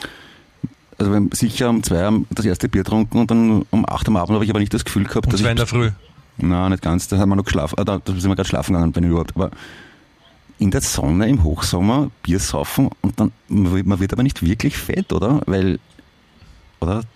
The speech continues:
Speaker 1: ich mir
Speaker 2: Das
Speaker 1: das
Speaker 2: ist die,
Speaker 1: eingeredet?
Speaker 2: die Euphorie, glaub ich, dazu. So.
Speaker 1: Ja.
Speaker 2: Also in Griechenland geht das gut, hab ich auch schon geübt. Aber man kann auch in Thailand in der Sonne Bier trinken.
Speaker 1: Aber in Thailand gibt, also du meinst, ich hab jetzt gerade überlegt, in Thailand gibt's keine alkoholischen Getränke, man hat ein bisschen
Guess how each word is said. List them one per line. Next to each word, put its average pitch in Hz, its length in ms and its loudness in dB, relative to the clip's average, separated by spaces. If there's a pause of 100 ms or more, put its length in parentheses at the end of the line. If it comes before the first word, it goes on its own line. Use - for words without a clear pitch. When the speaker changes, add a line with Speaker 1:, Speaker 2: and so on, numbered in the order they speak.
Speaker 1:
ich 87 60 -2
mir 92 80 0
Speaker 2:
Das - 0 -
Speaker 1:
das 95 80 -2
Speaker 2:
ist 123 80 0
die, 110 40 2
Speaker 1:
eingeredet? 87 280 0
Speaker 2:
die - 80 0
Euphorie, 110 600 -2
glaub 90 220 -4
ich, 101 80 -6
dazu. - 320 -10 (540)
So. - 180 -12 (1200)
Speaker 1:
Ja. 98 220 2 (300)
Speaker 2:
Also 120 140 -2
in 156 60 0
Griechenland 151 460 0
geht 143 160 -4
das - 100 -4
gut, 135 160 -4
hab 113 60 0
ich 104 100 -2
auch 98 80 -4
schon - 180 -6
geübt. 87 280 -8
Aber 143 240 -2
man 175 100 -4
kann 185 160 -4
auch 196 100 -2
in 180 120 -4
Thailand 107 320 -4
in 95 40 -6
der 90 80 -2
Sonne 78 280 -4
Bier 80 160 -6
trinken. 85 360 -6
Speaker 1:
Aber - 120 -2
in 139 120 -2
Thailand 92 300 0
gibt, - 160 -2
also 107 400 2
du 113 60 0
meinst, 104 240 2
ich - 440 -8
hab 101 60 0
jetzt - 140 -2
gerade 98 140 0
überlegt, 87 340 -2
in - 100 0
Thailand 90 240 0
gibt's - 160 -6
keine 95 160 0
alkoholischen 95 560 0
Getränke, 95 380 -2
man 101 80 0
hat 87 60 -6
ein - 20 -8
bisschen 113 180 -2